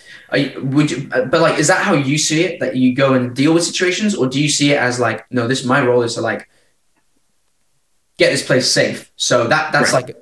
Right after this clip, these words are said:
Speaker 1: that's not just attending things. That's also putting systems in place to keep things safe, rather, you know?
Speaker 2: It is.
Speaker 1: Um,
Speaker 2: It is. It, that's a great point, be-, because when we go to a call, the first thing is make sure that it's safe. It is a safe environment. And so sometimes we'll come in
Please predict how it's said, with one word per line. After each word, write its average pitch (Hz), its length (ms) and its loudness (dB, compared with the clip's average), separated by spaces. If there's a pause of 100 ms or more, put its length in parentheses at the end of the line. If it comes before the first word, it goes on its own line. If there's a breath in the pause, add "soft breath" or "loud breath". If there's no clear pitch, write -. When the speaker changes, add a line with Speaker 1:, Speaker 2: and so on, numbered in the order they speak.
Speaker 1:
that's 131 220 -2
not - 220 0
just - 200 -2
attending 113 380 -6
things. 101 220 -10
That's - 200 -4
also 120 280 -2
putting - 200 -6
systems 117 380 -6
in 110 80 -8
place 110 380 -6
to 110 280 -4 (460 loud breath)
keep 123 240 0
things 123 260 -2
safe, - 340 -2 (120)
rather, 104 300 -6
you 110 120 -4
know? 131 120 0
Speaker 2:
It 147 60 2
is. 135 280 0 (240)
Speaker 1:
Um, 107 320 -2
Speaker 2:
It 127 80 4
is. 90 300 -2 (600)
It, 127 300 -2
that's 131 180 0
a 104 60 0
great 123 220 0
point, 117 280 0
be-, 110 280 -2
because 117 320 -2 (160)
when 120 180 4
we 143 80 6
go 135 180 4
to 120 200 2
a 98 100 -2
call, 120 280 0
the 107 80 -4
first 123 260 -4
thing 110 120 -2
is 98 100 -4
make 107 140 -2
sure 107 160 0
that 98 200 -2 (280)
it's 95 160 -4
safe. 85 280 0
It 110 120 0
is 110 160 2
a 95 80 2
safe 90 280 -2
environment. 76 600 -4 (800 loud breath)
And 110 80 -2
so 110 100 2
sometimes 117 580 0
we'll 101 220 2
come 110 280 0
in 98 460 0